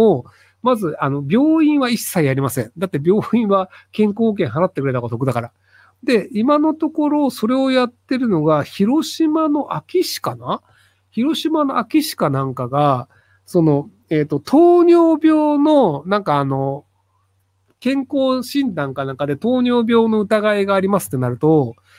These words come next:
市役所から電話が来るんですよ。あの、「今すぐ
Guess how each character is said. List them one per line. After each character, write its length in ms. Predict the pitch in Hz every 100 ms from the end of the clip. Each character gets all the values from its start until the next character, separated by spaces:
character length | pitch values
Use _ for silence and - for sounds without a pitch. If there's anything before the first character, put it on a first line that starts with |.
| _
市 260 | - - 240
役 220 | 339 -
所 120 | 359
か 100 | -
ら 80 | 131
電 180 | 131 151
話 100 | 147
が 100 | 143
来 80 | 143
る 60 | 127
ん 20 |
で 60 |
す 80 | -
よ。 80 | - _ _ _
あ 180 | - -
の、 220 | 151 131 - - - -
「今 240 | 240 294
す 140 | -
ぐ 100 | 196